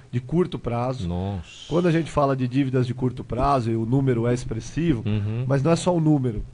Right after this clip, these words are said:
Speaker 1: Eram dívidas que diziam respeito a medicamentos, dezoito meses sem receber, capinação, roçagem, manutenção da cidade, dois anos sem receber.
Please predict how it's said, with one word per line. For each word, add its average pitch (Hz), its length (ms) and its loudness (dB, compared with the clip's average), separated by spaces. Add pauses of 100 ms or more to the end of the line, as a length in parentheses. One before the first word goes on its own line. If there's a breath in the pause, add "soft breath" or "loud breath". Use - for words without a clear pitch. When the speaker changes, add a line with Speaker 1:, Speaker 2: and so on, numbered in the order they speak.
(300 loud breath)
Speaker 1:
Eram 135 340 2
dívidas 147 580 2
que 143 320 0
diziam 123 360 -2
respeito 135 560 0
a 123 380 0
medicamentos, 135 920 0 (340 soft breath)
dezoito 151 460 0
meses 131 240 0
sem 127 140 -4
receber, 117 580 -2 (760 loud breath)
capinação, 139 720 -2
roçagem, 131 680 -2
manutenção 127 640 -2
da 135 80 -4
cidade, 127 480 -2
dois 131 440 2
anos 131 260 0
sem 123 160 -6
receber. 117 540 -4